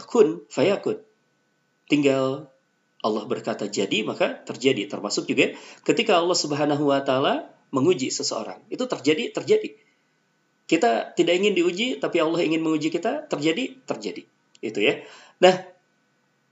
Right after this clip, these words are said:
ketika kita sudah memahami tentang sabar ini, maka ada satu posisi yang mudah-mudahan kita akhirnya bisa sampai ke sana. Posisinya posisi apa? Sabar ini adalah fondasi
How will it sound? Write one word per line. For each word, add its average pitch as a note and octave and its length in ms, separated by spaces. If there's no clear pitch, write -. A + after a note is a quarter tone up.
ketika B3+ 320
kita A3 160
sudah F#3+ 240
memahami E3+ 480
tentang B2+ 480
sabar A#2 320
ini, C#3 400
maka D#3+ 560
ada D3 480
satu C3 800
posisi B2+ 480
yang G#2+ 160
mudah-mudahan A2+ 480
kita A#2 320
akhirnya B2 400
bisa G#2 640
sampai B2+ 560
ke - 80
sana. A2+ 480
Posisinya D3+ 480
posisi C#3+ 320
apa? - 480
Sabar B2+ 400
ini B2+ 240
adalah C3 400
fondasi A#2+ 640